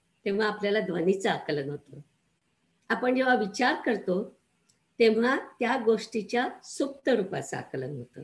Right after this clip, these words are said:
हे सगळे अनुभव आहेत. अनुभव वेगवेगळे आहेत. पाहण्याचा अनुभव वेगळा आहे, ऐकण्याचा अनुभव वेगळा आहे, पण त्यात जो, जे मूलभूत आहे आकलन,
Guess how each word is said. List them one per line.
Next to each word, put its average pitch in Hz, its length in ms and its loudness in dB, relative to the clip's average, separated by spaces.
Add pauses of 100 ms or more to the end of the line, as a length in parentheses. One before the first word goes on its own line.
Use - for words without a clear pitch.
(880)
हे 294 100 2
सगळे 277 300 -2
अनुभव 220 440 2
आहेत. 156 120 -2 (1080)
अनुभव 202 380 2
वेगवेगळे 254 500 4
आहेत. 220 200 2 (720)
पाहण्याचा 185 480 -2
अनुभव 185 340 -2
वेगळा 165 260 -4
आहे, 156 340 -4 (200)
ऐकण्याचा 233 480 -2
अनुभव 147 300 -2
वेगळा 135 260 -6
आहे, 170 140 -6 (800)
पण 262 160 0
त्यात 247 440 0 (240)
जो, 262 160 2 (240)
जे 247 360 4
मूलभूत 220 560 2
आहे 160 280 -2 (160)
आकलन, 175 500 0